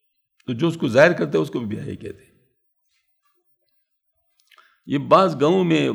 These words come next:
اس قسم کے لوگ ہوتے ہیں جو اس قسم کی باتیں بہت کھل کے کرتے ہیں، اور لوگ اس کو، ان کو سن سن کے ہنستے ہیں۔ وہ تھے ہمارے جہانگیرہ میں بھی ایک شخص، شخص ایسے تھے، بہت ہی زیادہ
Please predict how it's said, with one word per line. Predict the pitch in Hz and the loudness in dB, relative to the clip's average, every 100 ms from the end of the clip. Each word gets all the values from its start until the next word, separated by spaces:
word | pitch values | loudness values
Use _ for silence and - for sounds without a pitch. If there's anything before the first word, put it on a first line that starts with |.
| - - - | -6 -16 -14
اس | 143 | -12
قسم | - 135 135 | -8 -6 -6
کے | 120 | -4
لوگ | 110 113 | -2 -2
ہوتے | 110 110 | -4 -4
ہیں | 104 | -10
جو | 104 117 | -8 -10
اس | 160 | -10
قسم | 147 151 135 | -12 -10 -10
کی | 123 | -8
باتیں | 110 117 131 | -4 -4 -4
بہت | 101 113 - - | -4 -4 -4 -8
کھل | 131 | -10
کے | 104 110 | -8 -10
کرتے | - - 90 | -12 -10 -10
ہیں، | |
اور | 95 | -4
لوگ | 117 135 | -2 -2
اس | 127 | -4
کو، | - 117 - | -6 -8 -8
ان | 120 | -8
کو | 117 107 - - - | -10 -12 -14 -20 -20
سن | 139 147 | -8 -6
سن | 135 127 | -6 -6
کے | 95 | -6
ہنستے | 110 113 95 | -6 -6 -8
ہیں۔ | 76 - _ _ _ _ _ _ _ _ _ _ _ _ _ _ | -10 -18 _ _ _ _ _ _ _ _ _ _ _ _ _ _
وہ | 113 | -8
تھے | 110 156 | -2 0
ہمارے | 147 139 | 0 0
جہانگیرہ | 123 123 135 127 | -2 -2 0 0
میں | 113 | -2
بھی | 101 | -4
ایک | 101 | -6
شخص، | 101 95 | -8 -10
شخص | - 98 90 - | -10 -14 -12 -12
ایسے | 90 101 | -12 -12
تھے، | - - - _ _ _ _ _ _ - - | -16 -18 -20 _ _ _ _ _ _ -20 -6
بہت | 156 190 180 165 139 | -4 -4 -4 -6 -6
ہی | 113 | -6
زیادہ | 90 135 160 | 0 0 2